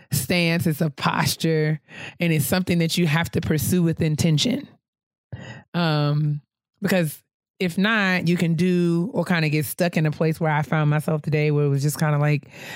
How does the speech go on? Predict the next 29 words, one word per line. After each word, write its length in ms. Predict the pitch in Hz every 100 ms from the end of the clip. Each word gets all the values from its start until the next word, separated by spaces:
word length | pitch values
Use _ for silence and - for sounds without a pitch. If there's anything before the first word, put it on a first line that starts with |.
| -
I 120 | 160 165
wasn't 280 | 156 165 190
getting 160 | 202
anything 400 | 190 185 180 165
done. 460 | 170 185 156 151 156 _ - - - -
And 140 | 156
what 140 | 156 170
was 140 | 160
holding 280 | - 214 208
me 100 | 185
back, 420 | 160 196 196 202 - _ _ _ _ _ -
um, 360 | 156 147 147
more 220 | 151 180
than 120 | 196 196
anything 560 | 214 208 175 156 151
was 120 | 147
the 80 | 147
fact 260 | 151 165 156
that 80 | 156
I 120 | 151
was 160 | 147 135
beating 300 | 175 180 175
myself 420 | 160 156 160 170
up 160 | 160
for 140 | - 147
not 180 | 151 147
getting 220 | 147 143
anything 420 | 143 143 160 143
done. 220 | 143 147